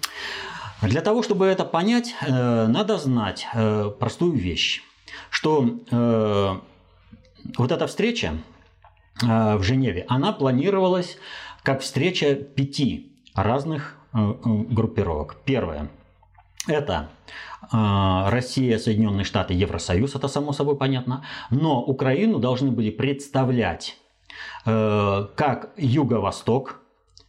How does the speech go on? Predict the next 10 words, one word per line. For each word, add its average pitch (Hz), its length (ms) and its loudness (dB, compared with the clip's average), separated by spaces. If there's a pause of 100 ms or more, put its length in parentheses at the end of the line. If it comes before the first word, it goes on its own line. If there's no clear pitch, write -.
(120)
так 151 320 -2
и 113 200 2
киевские 107 680 2
власти. 82 560 -4 (360)
Но, 127 600 0
э, - 60 -2 (320)
в - 40 -6
силу 151 380 2
неорганизованности 139 1040 2
Юго-Востока 117 1040 0